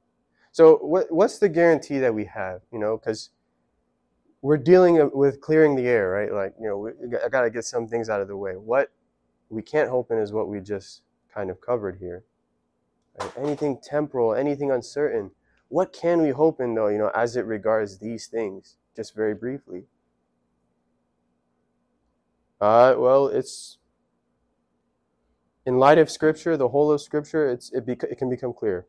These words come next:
right? It's as long as God, right,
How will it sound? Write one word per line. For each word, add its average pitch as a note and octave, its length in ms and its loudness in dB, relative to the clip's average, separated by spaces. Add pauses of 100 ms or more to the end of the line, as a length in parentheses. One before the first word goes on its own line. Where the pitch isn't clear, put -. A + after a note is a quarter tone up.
right? F#2+ 240 -8 (2750)
It's A#2+ 140 -8
as C3 240 4
long E3 260 6
as A#2+ 180 2
God, B2 520 4 (380)
right, G2 260 -6